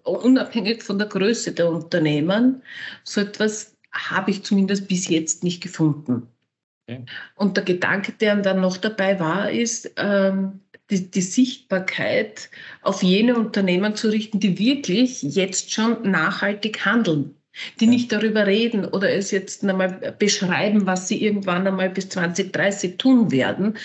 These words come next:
Speaker 1: sondern den Unterschied macht nur das aus, was ich jetzt tue und me-, mit welchem Bewusstsein und mit welcher Inten-, äh, in-, Intention ich es tue.
Speaker 2: Ja.
Speaker 1: Und das zusammenzubringen und, und Marktplatz deshalb,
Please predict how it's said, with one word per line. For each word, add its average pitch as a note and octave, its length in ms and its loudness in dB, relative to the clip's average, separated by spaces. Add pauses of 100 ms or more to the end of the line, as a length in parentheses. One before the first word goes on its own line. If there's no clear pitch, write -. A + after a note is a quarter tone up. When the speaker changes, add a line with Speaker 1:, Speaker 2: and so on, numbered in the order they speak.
(220)
Speaker 1:
sondern G3+ 340 0
den G3 120 0
Unterschied G#3+ 540 -2
macht G3 400 0
nur A#3+ 160 6
das G3+ 320 0
aus, G#3 220 -2
was G#3 180 -2
ich F3+ 120 -4
jetzt G3+ 380 -4
tue F3+ 380 2 (240)
und G3 140 2
me-, F#3+ 260 0
mit F#3+ 240 0
welchem F3 340 0
Bewusstsein G#3+ 680 0
und F#3+ 200 0
mit F#3 180 -2
welcher E3 280 0
Inten-, F3+ 560 0
äh, F3+ 380 -2
in-, F#3+ 400 0 (640)
Intention G3+ 600 4
ich F3 160 2
es C#3+ 160 -4
tue. C3 360 0 (400)
Speaker 2:
Ja. - 80 -10 (320)
Speaker 1:
Und G3 240 0 (100)
das G3 240 -2
zusammenzubringen G3+ 1120 2
und, - 220 -2 (300)
und - 380 -4
Marktplatz F#3 760 -2
deshalb, F3+ 600 -2